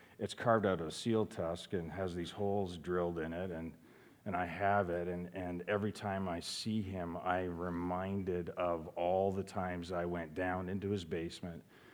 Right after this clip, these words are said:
with my grandfather, and I sat at this card table,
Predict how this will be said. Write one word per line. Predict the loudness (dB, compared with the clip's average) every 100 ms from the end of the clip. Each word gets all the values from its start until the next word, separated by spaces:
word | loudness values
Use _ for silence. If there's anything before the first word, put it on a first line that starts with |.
| -6
with | -4
my | 0 0
grandfather, | 2 0 0 -2 -2
and | -2
I | -4
sat | -4 0 2 2
at | 0 -4
this | -6 -6
card | -6 2 4 4 -2
table, | -4 -4 -4 -6 -8